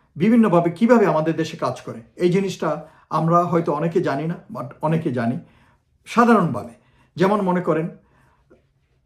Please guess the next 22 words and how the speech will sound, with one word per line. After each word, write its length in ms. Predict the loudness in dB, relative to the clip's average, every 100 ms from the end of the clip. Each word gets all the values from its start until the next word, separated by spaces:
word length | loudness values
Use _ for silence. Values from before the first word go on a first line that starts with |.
| _
তাদের 640 | -2 4 6 4 2 -16 _ _ _ _ _ _ _ -4
আম-, 180 | -4
আহ, 460 | -2 -4 -4 -4 -4 -6
যে 360 | -2 -2 -2 -4
ডেস্ক 380 | 2 2 2 -4
আছে, 460 | -10 -8 -8 -8 -14 _ _ _ _ _ _ _ _ -20 -20 _ _
তাদের 300 | -6 0 2
গোয়েন্দা 300 | 2 2 0
সংস্থা 400 | -2 -4 -2 -2 0
রয়ের, 520 | 4 4 2 -2 -16 _ _ _ -8
আহ, 420 | -4 -2 -4 -8 -16 _ _ _ -16
সদর 300 | -2 2 2
দপ্তরে 600 | 2 0 0 -6 -6 -10 _ _ _ _ _ _ _ _ -20 -10
যে 160 | -4 -2
ডেস্ক 420 | 4 4 2 -2
আছে, 480 | -2 -2 -8 -8 -14 _ _ _ -2
বিভিন্ন 320 | 2 2 2
ডেস্ক 380 | 4 4 2 -4
আছে 260 | -8 -10 -12 -4
এবং 260 | 0 4
ওই 100 | 4
ডেস্কে 680 | 6 4 4 2 2 0